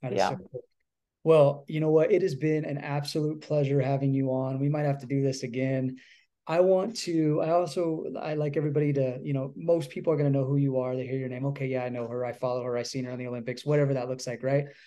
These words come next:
Speaker 1: But how can people connect with you? Go ahead and, and let everybody know how they can connect with you and, and what are your main platforms?
Speaker 2: Um, so I do, uh, Instagram and TikTok. I did have a Tik-,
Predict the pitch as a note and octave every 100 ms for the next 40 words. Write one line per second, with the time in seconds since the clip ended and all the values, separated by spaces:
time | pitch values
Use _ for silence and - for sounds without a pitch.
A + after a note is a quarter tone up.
0 | - _ D#3+ D3 C4+ C#4 B3 A3+ G#3 G#3
1 | - D3 D3+ D#3+ D3 D#3 D#3 D3 E3+ D#3+
2 | D#3+ D3 C3+ C3 - C#3+ C3 C#3 C#3+ C#3+
3 | C#3+ C#3 C3+ C3 C3+ C3 C#3 C3+ C3 C#3
4 | C3+ C3+ A#2+ A#2 C3 B2+ C3 C3+ B2 B2
5 | A#2+ A2+ B2+ - F2+ - - _ - _
6 | _ _ _ _ _ _ - B3 B3 B3
7 | B3+ C4 A#3+ B3 A#3+ A#3 A#3 A3+ - -
8 | F3+ F3 - G#3+ G#3+ A3+ G#3 G3 F#3+ F#3+
9 | G3 F3+ E3+ F#3+ C#4 C#4 C4+ B3 B3 -
10 | F#3 F3 A3+ A3 A#3+ A#3 G#3